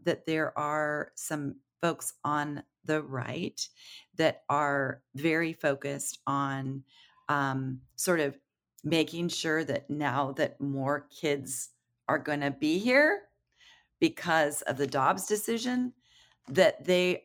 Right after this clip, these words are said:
are looking for a pathway to care for them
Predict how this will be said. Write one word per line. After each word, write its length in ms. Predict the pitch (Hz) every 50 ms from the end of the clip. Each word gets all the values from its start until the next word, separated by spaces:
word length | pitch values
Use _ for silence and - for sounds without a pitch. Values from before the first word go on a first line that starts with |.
| _ -
are 360 | 151 160 156 151 151 - -
looking 520 | 151 156 165 202 202 - - 185 185 180 165
for 460 | - _ - 160 156 156 156 - -
a 120 | - 131 131 - _ _ _ _
pathway 840 | - - 165 160 147 156 - - - 175 175 180 175 170 170 175 - - _ _ _ _ _ _
to 300 | - - 175 156 143 139
care 400 | - - - 160 156 160 180 180
for 240 | - - 208 208 208
them 500 | 220 226 226 240 247 254 247 254 -